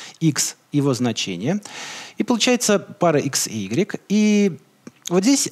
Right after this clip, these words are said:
снова ограничение. То есть, э, опять же, э, тот же самый подход «сгенерировать и проверить». Мы сгенерировали пару, а теперь проверяем, насколько она хороша. В данном случае все, э, очень, э,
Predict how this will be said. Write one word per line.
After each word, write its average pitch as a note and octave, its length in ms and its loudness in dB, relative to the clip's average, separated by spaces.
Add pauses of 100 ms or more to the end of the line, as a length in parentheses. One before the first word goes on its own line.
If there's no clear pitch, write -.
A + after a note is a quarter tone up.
(120)
снова A3 340 2
ограничение. D#3 640 0
То B2+ 120 -6
есть, A#2+ 240 -4
э, A2 320 -2
опять D#3+ 320 0
же, F#3 300 0
э, C3+ 280 0
тот D3 160 0
же B2+ 60 -2
самый C#3 240 0
подход B2+ 320 -2
«сгенерировать B2 480 -2
и - 40 -12
проверить». G#2+ 480 -4 (460)
Мы F3 100 2
сгенерировали E3 520 4
пару, A#3 320 4
а D#3 80 0
теперь F#3 220 -2
проверяем, F#3 440 2
насколько C#3+ 420 -2
она C#3+ 160 2
хороша. D3+ 480 -2
В - 60 -12
данном A#3+ 240 4
случае - 480 0
все, F#3+ 240 0
э, D3 640 -2
очень, D#3 400 -2
э, C3+ 400 0